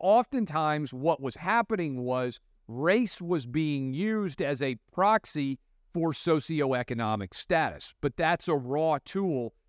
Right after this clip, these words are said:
that oftentimes doesn't work because there are lots of rich black kids who are the daughters, uh, and sons of doctors and lawyers who have way more money in their household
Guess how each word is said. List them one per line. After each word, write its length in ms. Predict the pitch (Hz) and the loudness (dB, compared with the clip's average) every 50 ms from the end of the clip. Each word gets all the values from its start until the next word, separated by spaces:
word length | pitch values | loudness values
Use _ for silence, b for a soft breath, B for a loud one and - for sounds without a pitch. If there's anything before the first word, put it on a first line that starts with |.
| _ - | _ -2
that 140 | 139 139 - - | -2 -2 0 0
oftentimes 880 | 151 156 156 151 - 165 160 147 127 127 127 127 123 120 120 117 98 | 0 0 0 0 -2 -4 -4 -4 -4 -2 -2 0 0 0 -2 -4 -6
doesn't 420 | 98 - 139 131 107 120 104 101 - | -4 -2 0 0 0 -2 -6 -8 -8
work 320 | 101 120 156 160 123 - _ _ _ _ _ _ _ _ _ - | -4 0 0 0 0 -2 _ _ _ _ _ _ _ _ _ -8
because 420 | 127 139 143 - 165 165 151 123 127 | -6 -6 -4 0 2 2 2 0 0
there 260 | 143 151 160 156 135 | 0 2 2 0 0
are 200 | 143 139 131 131 | -2 -2 -2 -2
lots 380 | 131 147 151 165 175 - - 156 | -2 0 0 0 0 0 0 -4
of 140 | 139 117 | -4 -4
rich 360 | 117 120 131 147 147 - - 123 | -2 -2 0 0 0 0 -4 -10
black 400 | 107 95 110 117 135 160 196 - _ | -8 -6 -2 0 0 0 0 -2 _
kids 500 | - - 101 85 82 87 107 - - - _ _ _ _ _ _ _ _ _ | -8 -6 -6 -6 -6 -8 -10 -12 -16 -18 _ _ _ _ _ _ _ _ _
who 160 | - 151 147 151 | -4 -2 0 2
are 120 | 147 143 | 2 2
the 120 | 131 135 | 0 -2
daughters, 600 | 127 117 135 123 143 156 165 139 127 123 113 - - _ _ _ _ _ _ - | -2 -2 0 0 2 2 2 0 -2 -4 -6 -8 -14 _ _ _ _ _ _ -4
uh, 320 | 135 127 120 120 117 113 113 - | 0 2 2 2 2 0 -2 -4
and 220 | 113 127 117 110 107 | -6 -6 -6 -6 -6
sons 580 | - - 170 175 170 147 117 110 123 117 - _ _ _ _ - | -4 -2 0 2 2 2 0 -2 -6 -10 -12 _ _ _ _ -6
of 180 | 139 127 120 117 | -4 -4 -4 0
doctors 540 | 139 143 127 135 - - - 135 123 110 117 | 0 2 2 2 0 -2 -2 -2 -2 -2 -2
and 200 | 113 104 101 110 | -4 -4 -4 -4
lawyers 600 | 120 156 208 226 180 117 90 85 98 101 - - _ _ _ _ _ _ _ _ | 0 2 4 4 2 2 -2 -6 -8 -12 -14 -18 _ _ _ _ _ _ _ _
who 160 | - 165 170 156 | -4 -2 0 0
have 240 | 147 156 160 131 | 2 0 0 -2
way 320 | 127 123 143 170 190 233 247 | -4 -4 0 2 2 4 2
more 260 | 226 202 175 165 147 | 2 2 0 0 0
money 340 | 131 131 131 131 131 127 123 | 0 0 0 0 0 0 -2
in 120 | 113 110 | -2 0
their 180 | 110 107 107 98 | 0 0 0 0
household 640 | 98 107 95 92 - - - 95 95 95 98 101 | 0 0 -2 -2 -4 -6 -6 -4 -4 -4 -4 -6